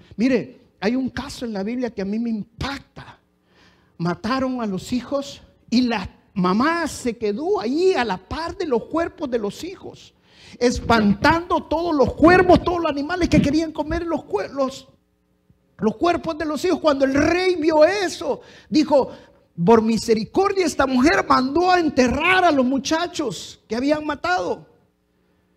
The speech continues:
¿Por qué? Porque la necesidad innata de la mujer de un compromiso familiar es grande.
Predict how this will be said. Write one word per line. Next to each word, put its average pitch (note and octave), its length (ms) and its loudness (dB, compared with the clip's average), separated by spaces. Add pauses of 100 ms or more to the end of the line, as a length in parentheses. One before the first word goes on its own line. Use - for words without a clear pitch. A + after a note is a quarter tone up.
(760)
¿Por A#3 140 -8
qué? D#4+ 100 -2
Porque C#4 300 -2
la B3 160 -2
necesidad A#3+ 680 -4
innata E4 480 -2
de A3 80 0
la G#3+ 100 -2
mujer G#3 320 -2
de F#3+ 120 0
un C#4+ 100 -4
compromiso C4 720 -4
familiar A#3 420 -6
es - 300 -4
grande. B3 760 -6